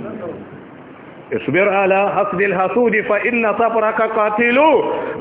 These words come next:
النار تأكل بعضها إن لم تجد ما تأكل. Saboda haka, "ألقي الذكر عليه من بيننا."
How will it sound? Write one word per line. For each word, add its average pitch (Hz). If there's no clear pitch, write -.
النار 269
تأكل 269
بعضها 262
إن 151
لم 156
تجد 190
ما 170
تأكل. 147
Saboda 160
haka, 180
"ألقي 208
الذكر 208
عليه 208
من 208
بيننا." 277